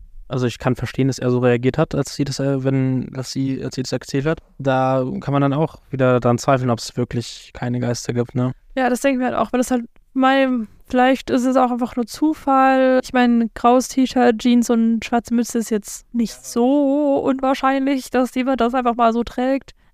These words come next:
Speaker 2: Aber wenn das wirklich so zufällig immer genau so passiert, ist es dann schon so ein Ding, wo man sich denkt, „Okay, ist er jetzt ein Schutzengel? Will er einfach nur dann für seinen Freund da
Speaker 1: Eher ein
Speaker 2: sein?“
Speaker 1: Todesengel, oder nicht?
Speaker 2: Ja, schon, oder? Aber das ist irgendwie dann, man versteht,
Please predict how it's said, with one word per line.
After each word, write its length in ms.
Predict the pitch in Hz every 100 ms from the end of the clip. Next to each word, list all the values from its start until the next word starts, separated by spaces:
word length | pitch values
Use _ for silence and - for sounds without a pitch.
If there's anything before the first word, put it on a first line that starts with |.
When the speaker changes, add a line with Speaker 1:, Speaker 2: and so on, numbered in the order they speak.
| _
Speaker 2:
Aber 840 | 233 233 233 233 226 226 226 226 220 _ _ _ _ - _ _ _
wenn 140 | 247 226
das 180 | 220 -
wirklich 320 | 254 269 220
so 340 | 240 240 233
zufällig 640 | 233 - - 269 247 226 262
immer 440 | 233 226 226 -
genau 260 | - 226 226
so 100 | 214
passiert, 380 | - 214 247 233
ist 100 | 220
es 80 | -
dann 180 | 220
schon 340 | - 269 311 302 294 285
so 100 | 277
ein 120 | 262
Ding, 160 | 285 262
wo 60 |
man 160 | 240 233
sich 120 | 233
denkt, 200 | 233 226
„Okay, 220 | - 226
ist 120 | 220
er 60 | 226
jetzt 180 | 220 -
ein 80 | 214
Schutzengel? 960 | - 294 - 294 285 277 277 277 - - -
Will 280 | 240 214 233
er 80 | 226
einfach 300 | 220 220 -
nur 420 | 220 220 220 220 - - - - -
dann 140 | 240
für 140 | 208 220
seinen 180 | 220 208
Freund 340 | - 220 208
da 260 | 233 262 262
Speaker 1:
Eher 60 |
ein 40 | 262
Speaker 2:
sein?“ 240 | 254 262
Speaker 1:
Todesengel, 540 | - 165 131 131 127
oder 140 | 123 127
nicht? 200 | 135 190
Speaker 2:
Ja, 240 | 240 240
schon, 300 | - 302 285
oder? 420 | 226 240 269 311
Aber 240 | - 247 247
das 180 | 240 254
ist 140 | -
irgendwie 180 | 277 262
dann, 220 | 247 240
man 180 | 233 233
versteht, 380 | 254 - 285